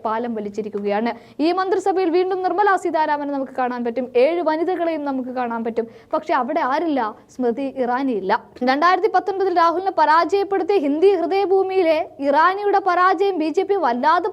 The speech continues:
പ്രതിസന്ധിയിലാക്കുകയും ചെയ്തിട്ടുണ്ട്. ഒരു ലക്ഷത്തി അറുപത്തിയേഴായിരത്തി ഒരുന്നൂറ്റി തൊണ്ണൂറ്റിയാറ് വോട്ടിന്റെ ഭൂരിപക്ഷത്തിലാണ് സ്മൃതി കിഷോരി ലാലിനോട് പരാജയപ്പെട്ടത്.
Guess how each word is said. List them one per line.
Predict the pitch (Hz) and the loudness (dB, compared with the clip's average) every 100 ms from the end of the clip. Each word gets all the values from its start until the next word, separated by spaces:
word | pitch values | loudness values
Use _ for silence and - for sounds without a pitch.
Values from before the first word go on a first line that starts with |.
| - | -2
പ്രതിസന്ധിയിലാക്കുകയും | 285 349 392 403 392 370 370 349 349 | -2 -2 -4 0 2 0 -2 -4 -2
ചെയ്തിട്ടുണ്ട്. | 330 311 285 294 262 | -2 -2 -4 -2 -2
ഒരു | 214 233 320 | 2 2 2
ലക്ഷത്തി | 349 349 370 370 302 | -2 -4 -4 -4 -2
അറുപത്തിയേഴായിരത്തി | 262 320 349 381 359 359 359 359 370 | -4 -4 -2 0 2 2 0 0 -2
ഒരുന്നൂറ്റി | 311 311 349 370 | -2 -4 -6 -6
തൊണ്ണൂറ്റിയാറ് | 381 311 302 359 370 370 359 | -4 -4 -2 -4 0 0 0
വോട്ടിന്റെ | 320 330 349 349 | -4 -6 -4 -4
ഭൂരിപക്ഷത്തിലാണ് | 311 330 381 359 349 330 302 - - - - | -2 -6 -6 -6 -2 -2 -2 -8 -18 -20 -8
സ്മൃതി | 294 285 339 349 320 - - | -4 -2 0 -2 -4 -12 -6
കിഷോരി | 302 311 330 381 381 | -4 0 2 2 2
ലാലിനോട് | 349 339 320 302 262 226 - 254 | 2 0 -2 -2 -2 -6 -6 -6
പരാജയപ്പെട്ടത്. | 247 262 277 285 262 226 226 226 | -2 -2 -2 -2 -4 -6 -2 0